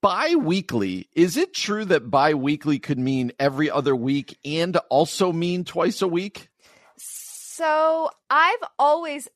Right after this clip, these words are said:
Speaker 2: assumed bi-weekly meant every other week. Like, if you get paid bi-weekly, that's every other
Speaker 1: Right.
Speaker 2: week. But now that I'm hearing you ask the question, I'm like, yeah, that would make sense, right? That that could be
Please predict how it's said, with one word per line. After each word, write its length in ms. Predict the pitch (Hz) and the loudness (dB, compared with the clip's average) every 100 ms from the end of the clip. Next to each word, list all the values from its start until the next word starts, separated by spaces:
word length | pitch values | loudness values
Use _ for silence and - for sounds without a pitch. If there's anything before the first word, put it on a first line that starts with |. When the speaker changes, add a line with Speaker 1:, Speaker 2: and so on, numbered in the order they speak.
| 226 | -8
Speaker 2:
assumed 1080 | 214 - - - - 330 185 139 160 208 - _ _ _ 196 | -8 -12 -18 -14 -6 -4 -4 -6 -14 -18 -20 _ _ _ -8
bi-weekly 760 | 233 220 220 220 233 220 233 202 | 0 2 2 -2 -10 -10 -8 -6
meant 220 | 190 - - | -6 -6 -2
every 320 | 202 202 202 | -2 0 -2
other 220 | 180 175 | -2 -4
week. 340 | 165 - - | -8 -14 -8
Like, 140 | 202 196 | -6 -6
if 160 | 190 | -8
you 80 | 220 | -8
get 220 | 202 214 | -4 -4
paid 400 | - 262 247 233 | -4 -2 -2 -2
bi-weekly, 720 | 190 190 180 175 175 - 156 | 0 0 0 -6 -12 -10 -8
that's 260 | 139 165 - | -4 -6 -4
every 260 | 165 156 147 | -8 -6 -6
other 160 | 135 | 0
Speaker 1:
Right. 340 | 107 104 98 - - | 2 4 2 0 -8
Speaker 2:
week. 100 | 98 _ | -20 _
But 180 | 277 226 | -2 -2
now 300 | 254 269 330 | 0 2 2
that 160 | 494 480 | 2 -4
I'm 80 | 269 | -6
hearing 380 | 214 330 349 | -10 -10 -10
you 80 | 302 | -4
ask 260 | 220 226 - | -2 -2 -6
the 80 | 226 | -10
question, 400 | - 381 - 302 | -6 -8 -6 -4
I'm 160 | 233 | -2
like, 180 | 247 240 | -2 -4
yeah, 240 | 240 381 466 | -2 0 2
that 220 | 226 220 | 4 2
would 140 | 302 285 | -2 -6
make 200 | 294 247 | -8 -6
sense, 380 | - 453 381 | 0 0 0
right? 180 | 208 208 | -2 -2
That 120 | 240 | -2
that 120 | 208 202 | -2 -2
could 140 | 208 | -4
be 260 | 110 104 | -8 -10